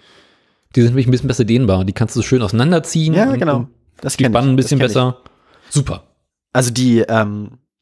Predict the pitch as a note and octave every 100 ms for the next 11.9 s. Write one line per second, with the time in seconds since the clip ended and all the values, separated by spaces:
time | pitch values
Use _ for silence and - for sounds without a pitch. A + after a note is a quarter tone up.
0 | _ - - - _ _ - A#2+ A#2 A2
1 | G#2 - - D3 C#3 - F3+ D#3+ G#2+ G2+
2 | B2+ A#2+ C#3 B2 A2+ - - C#3+ F3+ A2
3 | A#2 F#3+ _ A#2 G#2+ G#2 G2+ G#2 G2 G#2
4 | B2+ - G#2 F#2 F#2 F2 G2 G#2 F#2 G2
5 | - A#2 - C3+ C#3+ A#2+ A#2 A2+ A2+ A2+
6 | - - - - _ _ - A#2 A#2+ G#2+
7 | C3 A#2 A#2 A2+ - - A2 G#2+ G#2+ G#2
8 | G#2+ - G2+ F#2 - _ _ - - A#2
9 | G#2 A2 - A#2 D3+ G3 D#3 D3 - C#3+
10 | B2+ B2+ A#2+ G#2 G#2 D3 - B2+ C3+ -
11 | A2+ A#2+ - A#2 F#2+ F2 E2+ E2 D#2+